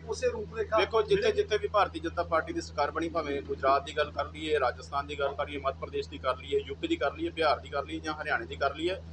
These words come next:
Speaker 2: ਜਿੱਥੇ ਜਿੱਥੇ ਵੀ ਸਰਕਾਰਾਂ ਚੱਲ ਰਹੀਆਂ, ਕਿਤੇ ਇੱਕ ਵਾਰ ਨਹੀਂ ਆਈਆਂ, ਬਾਰ-ਬਾਰ ਆਉਣ ਦਾ ਇੱਕੋ ਮ-, ਮਕਸਦ ਹੈ ਕਿ ਉੱਥੇ ਜਿਹੜੇ ਪੰ-, ਅਹ, ਸੂਬਿਆਂ ਦੇ ਲੋਕ ਆ, ਉਹਨਾਂ ਨੂੰ ਸਹੂਲਤਾਂ ਵੀ ਮਿਲ ਰਹੀਆਂ ਤੇ ਅਮਨ ਕਾਨੂੰਨ ਦੀ ਸਥਿਤੀ ਪੰਜਾਬ ਨਾਲੋਂ ਕਈ ਹਿੱਸੇ ਬਿਹਤਰ ਹੈ। ਪੰਜਾਬ ਵਿੱਚ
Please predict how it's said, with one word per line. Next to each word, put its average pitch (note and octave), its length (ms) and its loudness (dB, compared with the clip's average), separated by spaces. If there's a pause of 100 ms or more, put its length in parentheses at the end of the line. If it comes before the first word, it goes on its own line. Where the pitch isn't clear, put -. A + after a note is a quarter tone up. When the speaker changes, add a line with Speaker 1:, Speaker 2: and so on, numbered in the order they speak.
(320)
Speaker 2:
ਜਿੱਥੇ F3 200 0
ਜਿੱਥੇ G3+ 240 2
ਵੀ G#3 60 4
ਸਰਕਾਰਾਂ F3+ 360 2
ਚੱਲ F3 180 4
ਰਹੀਆਂ, G3 140 -2
ਕਿਤੇ F#3+ 280 -2
ਇੱਕ F3+ 200 2
ਵਾਰ F#3+ 200 8
ਨਹੀਂ G#3+ 160 0
ਆਈਆਂ, C#3+ 220 0 (120)
ਬਾਰ-ਬਾਰ F3+ 400 8
ਆਉਣ F3 180 2
ਦਾ F#3 120 6
ਇੱਕੋ F3+ 280 0
ਮ-, E3+ 120 -6 (180)
ਮਕਸਦ D#3+ 320 -2
ਹੈ E3 100 6
ਕਿ G3 200 0 (320)
ਉੱਥੇ G#3 240 4
ਜਿਹੜੇ F#3 440 2 (100)
ਪੰ-, D3+ 180 0
ਅਹ, D3 360 2
ਸੂਬਿਆਂ E3 360 4
ਦੇ E3+ 120 2
ਲੋਕ D3+ 240 2
ਆ, E3+ 40 0
ਉਹਨਾਂ E3 120 0
ਨੂੰ E3+ 80 -2
ਸਹੂਲਤਾਂ D#3+ 340 0
ਵੀ F3 60 0
ਮਿਲ D#3 160 2
ਰਹੀਆਂ F3 180 0
ਤੇ G3 120 -2 (120)
ਅਮਨ G3 180 -2
ਕਾਨੂੰਨ E3 240 -4
ਦੀ D3 100 -6
ਸਥਿਤੀ D#3+ 260 -8
ਪੰਜਾਬ D3 480 4
ਨਾਲੋਂ D3+ 320 2 (480)
ਕਈ G#3+ 120 6
ਹਿੱਸੇ F#3 260 0
ਬਿਹਤਰ C#3+ 280 2
ਹੈ। B2+ 60 4
ਪੰਜਾਬ D3 400 4
ਵਿੱਚ E3+ 140 -2